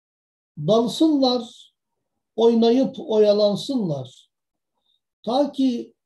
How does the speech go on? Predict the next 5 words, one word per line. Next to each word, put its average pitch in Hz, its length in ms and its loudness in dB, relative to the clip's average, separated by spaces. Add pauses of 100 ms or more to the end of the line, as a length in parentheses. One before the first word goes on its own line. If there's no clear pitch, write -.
(440)
tehdit 226 540 0 (120)
olundukları 214 1160 -2 (120)
o 220 220 0
gün 214 300 -4
ile 185 500 -6